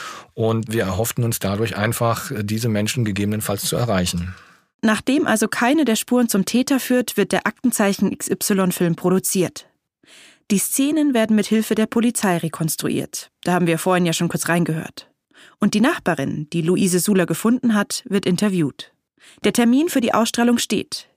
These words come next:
Speaker 2: Die Sendung wird angekündigt. Und dann kommt es ganz anders als geplant.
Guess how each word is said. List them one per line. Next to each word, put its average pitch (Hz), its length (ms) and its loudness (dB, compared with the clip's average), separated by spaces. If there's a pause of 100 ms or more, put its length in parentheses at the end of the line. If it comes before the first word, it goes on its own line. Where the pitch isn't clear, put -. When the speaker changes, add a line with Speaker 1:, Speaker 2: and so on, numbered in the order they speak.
(120)
Speaker 2:
Die 185 80 4
Sendung 170 500 0
wird - 160 0
angekündigt. 160 800 -2 (400)
Und 185 300 0
dann 220 340 2
kommt 190 240 0
es - 220 -4
ganz 196 220 2
anders 165 320 2
als 170 160 0
geplant. - 600 -4